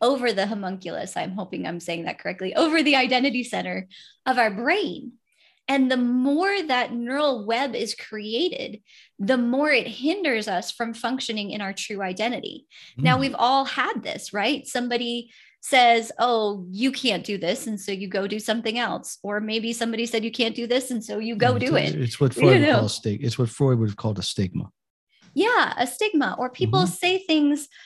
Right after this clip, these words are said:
Speaker 1: about you, or you have these circumstances in your life that cause you to believe this thing, or just all of these things. Like, I have a funny example that for most of my growing up life,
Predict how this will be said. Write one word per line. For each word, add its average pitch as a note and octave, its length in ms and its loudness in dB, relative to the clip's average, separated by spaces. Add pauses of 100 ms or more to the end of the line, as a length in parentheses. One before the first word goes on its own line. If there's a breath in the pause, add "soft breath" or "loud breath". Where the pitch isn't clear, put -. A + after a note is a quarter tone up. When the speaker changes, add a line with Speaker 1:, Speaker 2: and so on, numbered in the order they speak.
(220 loud breath)
Speaker 1:
about C4+ 380 4
you, A#3+ 180 -4
or B3+ 120 -2
you C4 120 -2
have C#4+ 280 -2
these C#4 200 -2
circumstances C4+ 720 -2
in A#3+ 80 -2
your A3+ 140 0
life G#3+ 240 0
that G#3 100 -4
cause A3+ 300 -2
you A3+ 80 -6
to G#3+ 80 -4
believe G#3 460 -6
this G#3 200 -2
thing, G3 380 -4
or G3+ 320 -2 (300 loud breath)
just G4+ 180 0 (100)
all D#4+ 240 6
of C4+ 140 4
these C4+ 240 0
things. A3+ 340 -2
Like, G#3+ 140 0
I G#3+ 120 0
have A#3+ 260 -2
a A#3 80 2
funny A#3 340 -6
example A#3 480 -4
that G3+ 240 0 (340 loud breath)
for A#3 300 2
most B3 460 2
of A3 260 2
my G#3 320 0
growing A3 400 -2
up G#3 160 -2
life, A3+ 480 -2